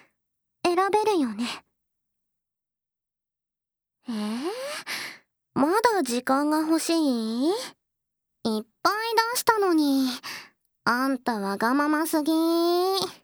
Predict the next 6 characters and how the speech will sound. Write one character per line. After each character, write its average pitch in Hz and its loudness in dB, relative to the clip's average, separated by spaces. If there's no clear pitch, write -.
ま、 277 -4
仕 - -4
方 202 -6
な 214 -4
い 190 -4
な。 196 -6